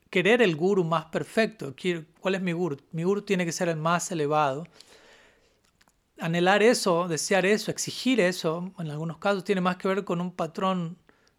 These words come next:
nuestro en donde todo tiene que ser de vuelta perfecto e ideal, un patrón de control de la situación, para no tener que lidiar con ningún problema, ningún sufrimiento, ninguna complejidad, y, y obviamente en una medida es entendible, ¿no?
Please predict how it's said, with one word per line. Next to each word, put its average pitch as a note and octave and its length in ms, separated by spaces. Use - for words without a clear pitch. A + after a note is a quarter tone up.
nuestro G#3+ 380
en E3 60
donde D3+ 200
todo G3+ 340
tiene F#3 240
que E3+ 120
ser F3 240
de E3+ 60
vuelta G3 300
perfecto - 800
e F3 80
ideal, D3+ 580
un D3 60
patrón D#3+ 360
de D#3 100
control F3+ 500
de D3 80
la C3+ 120
situación, D3+ 640
para E3 180
no F3 120
tener F3+ 240
que F3+ 120
lidiar F3 340
con D#3+ 140
ningún D#3 440
problema, G3 500
ningún C#3+ 260
sufrimiento, E3+ 720
ninguna D3 420
complejidad, D#3 500
y, G#3 160
y F#3+ 80
obviamente C#4+ 340
en E3 80
una D3+ 160
medida C#3+ 320
es - 140
entendible, C#3+ 680
¿no? D3 180